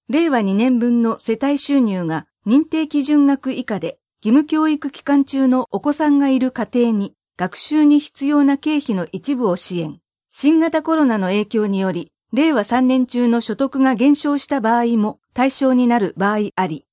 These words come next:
新宿区、学校運営課、学校運営支援係。土曜日曜祝日等を除く午前八時三十分から午後五時。電話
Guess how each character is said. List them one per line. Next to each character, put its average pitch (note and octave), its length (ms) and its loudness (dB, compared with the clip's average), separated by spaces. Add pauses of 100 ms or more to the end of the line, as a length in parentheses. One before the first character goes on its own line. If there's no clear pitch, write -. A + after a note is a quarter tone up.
(320)
新 C4+ 260 2
宿 C4 220 -10
区、 - 220 -12 (260)
学 G3 220 -4
校 D4 200 -2
運 C4 280 2
営 A#3 120 0
課、 - 240 -6 (100)
学 G#3+ 200 -4
校 D4 220 -2
運 C4+ 260 2
営 B3+ 140 2
支 G3+ 220 -4
援 B3+ 140 2
係。 G#3+ 400 -4 (300)
土 G3+ 160 2
曜 D#4 200 2
日 G#3 280 -2
曜 G3+ 200 2
祝 - 200 -6
日 C#4 240 -8
等 C#4+ 240 -2
を F3 120 -2
除 F3 280 -6
く - 200 -12 (120)
午 C#4 160 -2
前 D4+ 180 0
八 G#3+ 280 -8
時 G3 100 -10
三 G#3+ 220 -6
十 G#3+ 140 -10
分 E3+ 260 -8
か E3 100 -10
ら D#3+ 180 -8 (100)
午 A#3+ 160 -2
後 F#3 160 -2
五 F#3+ 160 -2
時。 - 200 -14 (360)
電 G#3 200 -4
話 G3 180 -6